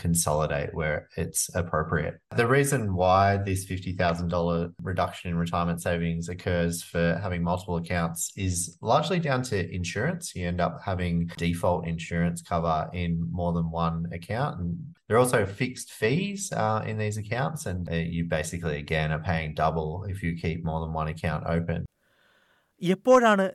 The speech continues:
Speaker 2: നിങ്ങളുടെ സൂപ്പറാന്വേഷൻ നിക്ഷേപം പിൻവലിക്കാൻ കഴിയുക എന്നറിയാമോ? ഒരു അൻപത്തഞ്ച് വയസ്സാകുമ്പോൾ ഇനി ഞാൻ ജോലി ചെയ്യുന്നില്ല എന്ന് തീരുമാനിച്ച് സ്വയം വിരമിച്ചാൽ നിങ്ങൾക്ക് സൂപ്പറാന്വേഷൻ ഫണ്ട് ലഭിക്കുകയില്ല. അതിന് കൃത്യമായ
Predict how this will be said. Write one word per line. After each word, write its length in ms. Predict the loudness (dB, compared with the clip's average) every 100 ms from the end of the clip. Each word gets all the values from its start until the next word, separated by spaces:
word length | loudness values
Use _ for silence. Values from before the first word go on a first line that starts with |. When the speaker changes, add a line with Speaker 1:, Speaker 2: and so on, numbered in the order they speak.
| -2
Speaker 2:
നിങ്ങളുടെ 280 | 4 4 4
സൂപ്പറാന്വേഷൻ 580 | 0 4 6 6 4 -2
നിക്ഷേപം 280 | 0 0 0 -4
പിൻവലിക്കാൻ 500 | -4 2 2 4 2 2
കഴിയുക 260 | 0 2 0 0
എന്നറിയാമോ? 460 | -2 -2 -6 -8 -16 _ _ _ _ _ _ _ _ _ 4
ഒരു 100 | 6
അൻപത്തഞ്ച് 380 | 6 4 4 6
വയസ്സാകുമ്പോൾ 600 | 4 6 6 6 4 2 2 _ _ 2
ഇനി 100 | 6 6
ഞാൻ 120 | 6 6
ജോലി 240 | 4 4 4
ചെയ്യുന്നില്ല 400 | 2 4 4 4
എന്ന് 120 | 2 0
തീരുമാനിച്ച് 480 | 2 4 2 0 -4 2
സ്വയം 260 | 4 6 6
വിരമിച്ചാൽ 480 | 4 0 -4 -4 -8 _ _ 0
നിങ്ങൾക്ക് 300 | 4 4 4
സൂപ്പറാന്വേഷൻ 540 | 2 4 4 4 -2 -4
ഫണ്ട് 160 | -2 0 -2
ലഭിക്കുകയില്ല. 640 | -4 0 0 0 -4 -8 -10 _ _ _ _ _ _
അതിന് 320 | 6 6 4 -6 _ _ _
കൃത്യമായ 500 | 4 6 8 6